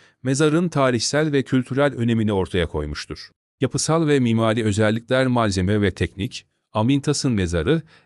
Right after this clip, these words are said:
yerel kalker taşına oyulmuş olup, dönemin ileri taş işçiliğini yansıtır.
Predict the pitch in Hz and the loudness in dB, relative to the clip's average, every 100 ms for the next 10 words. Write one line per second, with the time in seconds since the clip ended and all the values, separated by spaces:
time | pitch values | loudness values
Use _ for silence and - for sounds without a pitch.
0 | - 107 131 139 - 127 127 135 127 131 | -4 0 0 0 0 0 0 -2 0 -2
1 | 135 131 110 104 113 - 101 151 - - | 0 2 2 2 2 0 0 -2 -4 -20
2 | _ _ 107 117 131 131 113 104 120 - | _ _ -2 0 2 0 2 2 2 0
3 | 131 - 139 - 123 113 117 117 90 - | 0 0 -2 0 0 2 2 0 -2 -4
4 | - 85 - | -10 -12 -14